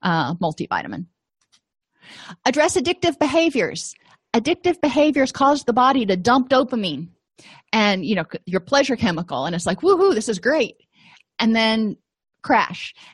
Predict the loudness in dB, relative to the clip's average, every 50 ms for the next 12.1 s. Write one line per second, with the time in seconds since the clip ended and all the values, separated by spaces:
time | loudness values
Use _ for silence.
0 | _ 0 2 2 2 2 2 2 0 2 -2 -2 0 2 2 2 2 0 -2 -4
1 | -8 _ _ _ _ -6 -2 -2 -2 -2 -4 _ _ -20 _ _ _ _ _ _
2 | _ -10 0 2 4 4 4 4 4 2 4 4 2 0 0 -2 -2 -2 -2 -2
3 | -4 -4 0 2 2 4 4 2 0 -2 -16 -20 -20 -20 -20 -20 _ _ -2 2
4 | 2 2 2 2 2 2 2 0 -2 0 0 0 2 0 0 2 2 2 2 2
5 | 0 0 -2 -2 -2 -4 -4 -2 -2 -2 0 0 -2 0 0 0 -2 -2 -2 0
6 | 0 2 2 2 0 -2 -2 -2 -2 -2 -2 -2 -4 -2 0 0 0 0 0 -2
7 | -4 -2 -2 -4 -6 -8 _ -10 -10 -8 _ -6 -2 2 2 2 2 0 -2 -6
8 | -6 -6 -6 -6 -4 -2 -2 -4 -4 -4 -6 -4 -4 -4 -4 -4 -2 -2 0 2
9 | 2 0 0 -2 -4 -4 -2 0 2 2 2 0 -2 -2 -2 0 0 2 2 0
10 | 0 -2 -2 0 2 2 2 4 4 2 2 2 -2 _ _ _ _ _ _ _
11 | -6 -6 -2 0 0 0 2 0 0 -2 -4 -4 -2 0 2 2 4 2 2 0
12 | -4 -8